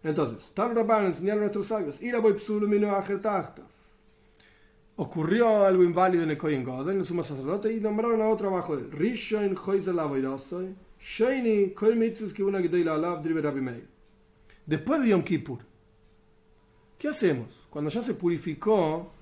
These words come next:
volvió a estar, digamos, apropiado, adecuado, el Kohen Gadol original, el sumo sacerdote original, ¿qué hacemos con este otro Kohen?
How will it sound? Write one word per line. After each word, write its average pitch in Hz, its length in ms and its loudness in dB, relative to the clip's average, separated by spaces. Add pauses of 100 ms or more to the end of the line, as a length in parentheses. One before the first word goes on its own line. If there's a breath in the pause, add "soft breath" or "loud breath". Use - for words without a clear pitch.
(400)
volvió 139 320 2
a 180 40 4
estar, 185 300 0
digamos, 156 540 -2
apropiado, 165 600 0
adecuado, 156 560 0
el 156 160 -4
Kohen 185 260 4
Gadol 185 340 4
original, 151 600 0
el 135 80 -4
sumo 175 200 -2
sacerdote 151 360 -4
original, 131 500 -4 (260 loud breath)
¿qué 285 120 -2
hacemos 294 360 2
con 175 140 0
este 160 180 -2
otro 147 300 -2
Kohen? 131 400 -4